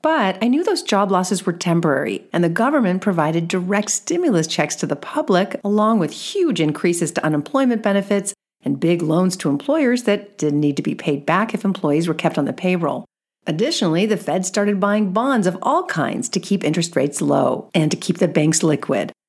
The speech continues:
So with that much money pouring into our system,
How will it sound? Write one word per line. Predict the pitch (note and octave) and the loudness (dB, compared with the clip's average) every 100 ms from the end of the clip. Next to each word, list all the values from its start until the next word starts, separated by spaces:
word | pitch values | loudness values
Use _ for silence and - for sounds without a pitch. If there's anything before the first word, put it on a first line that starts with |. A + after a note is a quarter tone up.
| _ _ _ | _ _ _
So | - E3+ | 0 2
with | D3 C#3 | 2 0
that | G#3+ C#4+ | 0 0
much | C4+ C4+ C4 | 0 0 0
money | A#3 A3+ E3+ | 0 0 0
pouring | - - C#4+ D#4 D#4+ D#4 | -2 -8 -2 0 2 2
into | D4 C#4+ | 2 2
our | C4+ | 0
system, | B3+ - C4+ C4 D3+ C3 - | 0 0 -2 0 -2 -2 -6